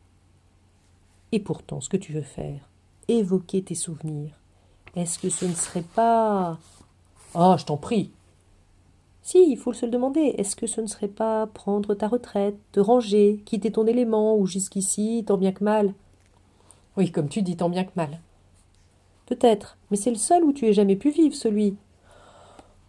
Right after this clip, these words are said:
Oh, à quoi bon, je le connais. Est-ce vrai ? Tu n'as vraiment pas oublié comment c'était là-bas ?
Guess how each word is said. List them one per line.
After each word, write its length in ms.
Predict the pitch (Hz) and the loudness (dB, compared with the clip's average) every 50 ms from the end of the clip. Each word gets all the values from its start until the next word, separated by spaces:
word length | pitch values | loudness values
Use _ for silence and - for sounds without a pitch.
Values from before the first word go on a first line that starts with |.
| - - | -2 0
Oh, 180 | 233 240 233 226 214 | 2 2 4 2 2
à 60 | 196 | 0
quoi 200 | 202 - 214 190 | 0 0 -2 0
bon, 260 | 165 175 202 226 208 | 0 0 0 0 0
je 80 | 185 196 | 0 0
le 80 | 190 | 0
connais. 400 | - 202 196 202 226 233 208 196 - _ _ _ _ _ _ _ _ _ _ _ _ _ - | 2 4 4 6 6 4 2 0 -4 _ _ _ _ _ _ _ _ _ _ _ _ _ 2
Est-ce 200 | 254 240 185 165 | 2 2 2 0
vrai ? 300 | - - 160 160 151 - _ _ - | -6 -6 -6 -6 -8 -8 _ _ -12
Tu 140 | - 208 | -6 0
n'as 120 | 202 220 214 | 2 2 2
vraiment 460 | 196 190 185 - - 294 294 285 285 | 2 -2 -4 0 0 2 2 2 2
pas 140 | 285 294 294 | 2 2 2
oublié 360 | 285 233 233 240 269 294 285 | 2 2 0 0 0 0 0
comment 240 | - 269 262 269 262 | 0 0 0 0 0
c'était 240 | - 254 - 247 247 | -2 -2 0 0 2
là-bas ? 380 | 240 226 202 175 165 165 165 | 2 2 2 2 0 -2 -4